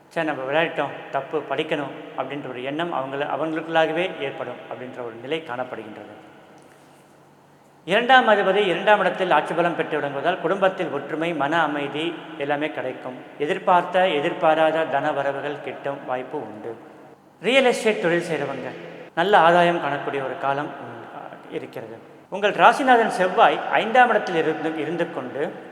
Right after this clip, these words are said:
நாலு, ஏழு, எட்டு பார்வையாக, அதாவது நான்காம் பார்வையாக உங்கள் ராசிக்கு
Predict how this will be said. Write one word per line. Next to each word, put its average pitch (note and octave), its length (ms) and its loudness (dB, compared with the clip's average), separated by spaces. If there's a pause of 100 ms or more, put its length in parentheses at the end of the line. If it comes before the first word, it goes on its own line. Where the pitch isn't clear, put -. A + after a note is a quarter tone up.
(220)
நாலு, A3+ 540 6
ஏழு, G#3 340 4
எட்டு F3+ 240 2
பார்வையாக, D3+ 640 2
அதாவது F#3 260 2
நான்காம் A3 520 4
பார்வையாக D#3 480 4
உங்கள் F3 340 0
ராசிக்கு D3+ 500 0